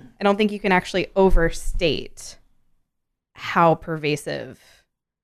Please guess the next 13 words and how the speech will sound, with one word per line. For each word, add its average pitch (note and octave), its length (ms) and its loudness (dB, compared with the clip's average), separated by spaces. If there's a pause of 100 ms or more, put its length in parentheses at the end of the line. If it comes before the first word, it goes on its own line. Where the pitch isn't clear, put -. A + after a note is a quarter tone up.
(300)
these E3+ 260 -2
philosophies D3 640 -4
are C3 360 -2
and D#3 180 -4
how E3 260 -6
much D#3 340 -6
they C#3 100 -10
touch - 600 -10 (640)
everything D#3 480 -2
we C#3 140 -4
do. - 400 -10 (480)
And F#3 220 2
so, D#3+ 500 2